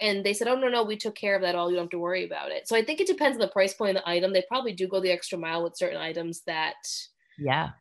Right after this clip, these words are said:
Speaker 1: uh, warrant.
Speaker 2: And I'm sure that goes into, that comes
Speaker 1: Oh,
Speaker 2: out of your cut,
Speaker 1: of
Speaker 2: but
Speaker 1: course.
Speaker 2: still, you didn't have to do it.
Speaker 1: I didn't have to do it. Right. So you
Speaker 2: That's
Speaker 1: can always ask them
Speaker 2: exciting.
Speaker 1: different questions like that, which
Speaker 2: So
Speaker 1: I
Speaker 2: if you like the bougie lifestyle, then I would recommend the RealReal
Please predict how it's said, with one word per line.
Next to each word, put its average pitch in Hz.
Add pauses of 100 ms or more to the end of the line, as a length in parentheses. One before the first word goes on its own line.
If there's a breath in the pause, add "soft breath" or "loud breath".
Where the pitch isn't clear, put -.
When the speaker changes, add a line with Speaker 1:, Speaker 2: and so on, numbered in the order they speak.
Speaker 1:
uh, -
warrant. 175
Speaker 2:
And 269
I'm 247
sure 226
that 208
goes 190
into, 160
that 151
comes 156
Speaker 1:
Oh, -
Speaker 2:
out 135
of 120
your 139 (200)
cut, 139 (220)
Speaker 1:
of 196
Speaker 2:
but 160
Speaker 1:
course. -
Speaker 2:
still, 160
you 160
didn't 196
have 175
to 175
do 190
it. 147 (440)
Speaker 1:
I 220
didn't 208
have 185
to 185
do 180
it. -
Right. - (260 loud breath)
So 294
you 320
Speaker 2:
That's 359
Speaker 1:
can 330
always 381 (140)
ask -
them 220
Speaker 2:
exciting. -
Speaker 1:
different 180
questions 170
like 151
that, 156
which - (180)
Speaker 2:
So 277
Speaker 1:
I 277
Speaker 2:
if -
you 302
like 277
the 381
bougie 240
lifestyle, 143
then 156
I 165
would 240
recommend 139
the 131
RealReal 131